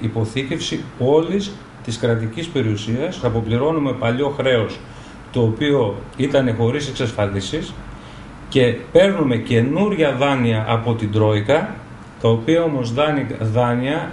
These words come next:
είναι με εμπράγματες εξασφαλίσεις και υπόκεινται στο αγγλικό δίκαιο πλέον, όχι στο ελληνικό. Πότε θα κινδυνεύουμε από πτώχευση; Όταν αυτοί οι κύριοι, μέσω από τη διαδικασία των μνημονίων, θα έχουν εξασφαλίσει τουλάχιστον το πενήντα τοις εκατό του χρέους.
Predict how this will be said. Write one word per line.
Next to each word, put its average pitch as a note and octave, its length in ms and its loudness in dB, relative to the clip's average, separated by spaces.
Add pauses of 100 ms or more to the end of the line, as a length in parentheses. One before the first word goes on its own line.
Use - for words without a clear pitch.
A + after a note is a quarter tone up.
είναι D3+ 300 0
με A#2+ 180 0
εμπράγματες A2+ 840 0
εξασφαλίσεις A2 840 -2 (400)
και B2+ 100 -2
υπόκεινται D#3+ 560 0
στο D3+ 180 -2
αγγλικό B2+ 640 0
δίκαιο C3+ 260 -2
πλέον, G#2+ 300 0
όχι D3 160 -4
στο A#2+ 120 -4
ελληνικό. G2 460 -2 (500)
Πότε F#3 220 4
θα D3+ 100 0
κινδυνεύουμε A2 580 0
από F#2+ 200 -4
πτώχευση; - 380 -4 (300)
Όταν D3 480 4 (100)
αυτοί A2+ 320 -4
οι D3 100 2 (140)
κύριοι, A2+ 400 -2 (420)
μέσω D3 440 2
από A2+ 180 0
τη A2+ 140 -2
διαδικασία A2 920 0
των D3 160 0
μνημονίων, G#2 800 0 (440)
θα - 160 2
έχουν D#3+ 340 4
εξασφαλίσει A#2 880 -2
τουλάχιστον E3 640 0
το D#3+ 60 -2
πενήντα D#3+ 320 2
τοις D#3 120 -6
εκατό D3+ 220 -4
του D3 160 -4
χρέους. C3+ 380 0